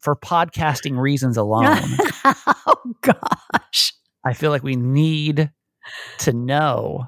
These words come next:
Speaker 2: <sighs>
Speaker 1: why you have multiples of this Lego set. Does anyone else care? Y'all, like, shut up, move on. Maybe, like, maybe you're not, but I, like, stuff like this happens, y'all, and I literally lose sleep over it 'cause I think it's so interesting. Like, how did we get to the place that we are today? It doesn't make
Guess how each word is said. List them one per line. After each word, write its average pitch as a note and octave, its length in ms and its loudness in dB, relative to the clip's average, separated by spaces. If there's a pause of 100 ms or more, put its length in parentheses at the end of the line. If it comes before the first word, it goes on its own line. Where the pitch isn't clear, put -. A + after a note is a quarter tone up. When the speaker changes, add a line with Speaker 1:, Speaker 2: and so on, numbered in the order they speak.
(160)
Speaker 2:
<sighs> - 140 -20
Speaker 1:
why F4 640 0
you D#3 160 2
have C#3 160 4
multiples C#3 720 0
of - 80 -8
this A#2+ 160 0
Lego B2+ 380 0
set. - 340 -2 (380)
Does E3 100 -4
anyone D#4 220 0
else C4+ 120 0
care? E3+ 300 0
Y'all, C#3+ 240 2
like, C3 160 -4
shut C#3 160 0
up, B2 140 0
move C3+ 200 -2
on. A#2 300 -2
Maybe, E3 340 0
like, C#3 240 0 (100)
maybe F#3 200 0
you're F#3 60 4
not, D#3 100 -2
but - 220 4
I, F#3+ 100 2
like, F3+ 200 -2
stuff A3 240 -2
like C4+ 100 2
this C4+ 120 -2
happens, D#3+ 440 -2
y'all, G3 260 0 (380)
and D3 80 4
I E3 100 4
literally D#3 440 0
lose C#3+ 220 0
sleep C3 280 -2
over A2 220 -2
it C3+ 40 -4
'cause - 100 -2
I B2 40 0
think C3+ 160 4
it's - 80 -6
so C#3 580 -2 (320)
interesting. C3+ 600 0 (280)
Like, C#3+ 120 2
how D#3+ 300 0
did F#3 140 -2
we G3 80 -4
get D#3+ 180 -2
to - 60 -8
the C3+ 80 -8
place D3 260 2
that - 120 2
we B2+ 100 4
are A2+ 140 2
today? C3 300 0
It C3 100 -6
doesn't C3+ 320 0
make B2+ 240 0